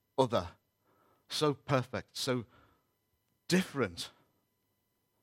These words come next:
in all his ways. And so, I was gonna say extreme. He's more than extreme. He is the ultimate, all right? In every sense.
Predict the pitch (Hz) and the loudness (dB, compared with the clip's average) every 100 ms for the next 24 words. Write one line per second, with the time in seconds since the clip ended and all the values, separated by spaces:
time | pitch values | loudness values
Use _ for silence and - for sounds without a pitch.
0 | _ _ _ _ _ _ _ - 120 123 | _ _ _ _ _ _ _ -6 0 0
1 | 127 117 113 - 120 - 147 139 139 _ | 0 -2 -2 -4 -6 0 0 0 -4 _
2 | _ _ _ 127 202 214 151 139 - - | _ _ _ -6 -4 -2 -2 -4 -8 -6
3 | 143 151 139 104 - - 139 143 170 165 | -6 -2 -4 -6 -12 -6 -4 -2 -2 -2
4 | 117 - - 110 98 - 123 123 117 - | -4 -6 -8 -6 -8 -6 -4 -4 -4 -10
5 | - 131 139 - 120 95 - _ _ _ | -6 -4 -2 -4 -8 -8 -16 _ _ _
6 | _ _ _ _ 92 101 113 156 - _ | _ _ _ _ -4 -2 -2 -4 -12 _
7 | _ - - - _ _ _ _ _ _ | _ -20 -20 -20 _ _ _ _ _ _
8 | _ _ _ _ 131 143 135 135 117 90 | _ _ _ _ 0 0 0 -4 -4 -6
9 | 82 - | -8 -16